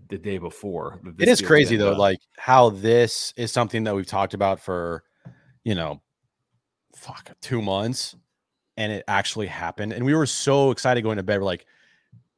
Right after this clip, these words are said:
Speaker 2: "Talk to you tomorrow for Juan Soto," you know, and, like, shit
Speaker 1: Mm-hmm.
Speaker 2: could have easily not happened, and then it did. <laughs>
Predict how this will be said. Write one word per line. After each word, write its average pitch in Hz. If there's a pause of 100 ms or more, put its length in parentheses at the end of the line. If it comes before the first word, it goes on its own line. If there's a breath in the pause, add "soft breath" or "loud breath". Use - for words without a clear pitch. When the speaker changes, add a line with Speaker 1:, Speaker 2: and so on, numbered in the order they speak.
Speaker 2:
"Talk 127
to 175
you 180
tomorrow 240
for 185
Juan 147
Soto," 226
you 147
know, 131
and, 120
like, 117
shit 101
Speaker 1:
Mm-hmm. 90
Speaker 2:
could 139
have 107 (100)
easily 127
not 113
happened, 123 (560)
and 113
then 110
it 92
did. 98
<laughs> -